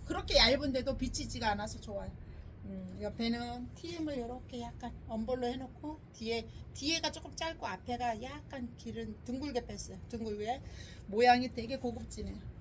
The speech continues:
이만 오천 원인데 되게 이뻐. 소매 있는 데도 없어. 정말 안 입은 것 같아. 어, 이거 프리 사이즈, 사이즈 하나예요. 육, 칠, 칠 반 언니들까지는 가능할 것 같아요. 육육, 칠칠. 레이온입니다. 레이온. 흰 바지랑 이렇게 입으셔도 너무 이쁠 것 같아요.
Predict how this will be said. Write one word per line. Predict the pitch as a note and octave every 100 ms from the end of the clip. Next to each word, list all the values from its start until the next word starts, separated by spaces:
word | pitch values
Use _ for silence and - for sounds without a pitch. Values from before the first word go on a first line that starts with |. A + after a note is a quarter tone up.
| - - -
이만 | G#3+ A#3 A#3
오천 | G#3 G#3+ - B3+
원인데 | A3+ G#3+ A#3+ A#3
되게 | - A3
이뻐. | A3 G3+ - G3 -
소매 | - D4+ E4
있는 | D#4+ C4+
데도 | A3 -
없어. | - - - -
정말 | - D#4+ G#4 G4
안 | B3
입은 | B3+ A3+
것 | A3
같아. | F#3+ - G3 - - - -
어, | G#3 G3+
이거 | G#3+
프리 | - G4+
사이즈, | G4+ F#4+ E4 A3+
사이즈 | D#4 E4 E4+ C4+
하나예요. | D4 F4+ D4+ G3+ G#3+
육, | B3+ C#4
칠, | - F#4+ F4+
칠 | - G#4+
반 | - C4 C4+ -
언니들까지는 | A3 B3+ C4+ C4 B3 A#3 B3
가능할 | - G#3+ A#3+ B3+
것 | -
같아요. | A3+ - A3
육육, | A3 A3+ D#3
칠칠. | - - - - - -
레이온입니다. | G#3+ B3+ E4 F4+ D#4+ C4+ B3 A3+ G#3+
레이온. | G#3 A3 A3+ G#3+ A#3 C#4+
흰 | F4+ G#4+
바지랑 | A4 G#4+ F4+ D4+
이렇게 | A3+ A#3+ -
입으셔도 | A3+ - A#3+ A#3+ A3+
너무 | G3+ A#3
이쁠 | C4+ - -
것 | A#3+
같아요. | A3+ -